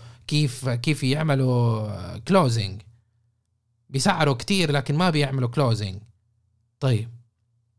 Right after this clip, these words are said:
ليه ما يعرفوا كل-، يعملوا كلوزنج؟ أغبياء؟ يعني كل الشغلات بيسووها. أي، أنا عارف إنه عدد كبير من ال-، من المبيعات ما يعرف يقفل.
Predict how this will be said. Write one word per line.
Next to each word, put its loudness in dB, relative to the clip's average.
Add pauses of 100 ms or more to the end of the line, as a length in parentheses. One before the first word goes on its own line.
(1800)
ليه 4
ما 6
يعرفوا 2
كل-، -4
يعملوا 2
كلوزنج؟ -4
أغبياء؟ 2 (680)
يعني -4
كل 0
الشغلات 0
بيسووها. -2 (260)
أي، 4 (160)
أنا 4
عارف 4
إنه 4
عدد 0
كبير 2
من 4
ال-، -2
من -2
المبيعات -2
ما 6
يعرف 2
يقفل. -10